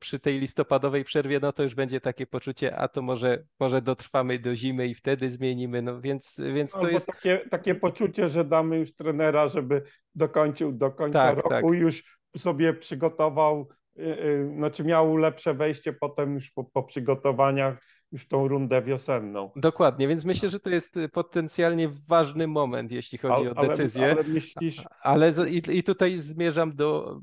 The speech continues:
Speaker 1: meczu Radomiaka z L K S-em, bo wydaje mi się, że jeśli gdzieś jest najbliżej, no to, to właśnie w którymś z tych dwóch klubów, tylko do końca nie wiem w którym, bo w-, przez cały tydzień poprzedzający mecz wydawało się, że to już naprawdę kwestia godzin, że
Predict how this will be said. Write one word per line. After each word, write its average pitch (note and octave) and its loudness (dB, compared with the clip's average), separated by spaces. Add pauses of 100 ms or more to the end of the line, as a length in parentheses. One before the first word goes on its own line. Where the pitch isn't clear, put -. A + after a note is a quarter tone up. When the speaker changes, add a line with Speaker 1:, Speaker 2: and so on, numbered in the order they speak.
(180)
Speaker 1:
meczu C#3 -2
Radomiaka C3+ 0
z A#2 -8
L B2+ -4
K C3 0
S-em, B2 0
bo C3 -2
wydaje C3+ 0
mi B2+ -6
się, D3 -2 (720)
że B2+ 4
jeśli D3+ 2
gdzieś C3 -2
jest C3+ -6
najbliżej, B2+ -2
no C#3 -2
to, C#3 -2 (240)
to C#3+ 4
właśnie C#3 0
w - -8
którymś D3 0
z - -16
tych D3+ 0
dwóch D#3+ -6
klubów, E3 -2
tylko D3 -4 (240)
do C#3+ 0
końca E3+ 0
nie D#3+ -2
wiem D#3+ -2
w - -18
którym, C#3 -2
bo B2 0
w-, B2 -8
przez - -4
cały D3 2
tydzień D3 -4
poprzedzający C3+ -2
mecz B2+ -4
wydawało B2+ -2
się, B2+ -4
że C3 -4
to C3 -6
już B2+ -8
naprawdę A#2+ 0
kwestia A#2+ -6
godzin, A#2 -4
że A2 -8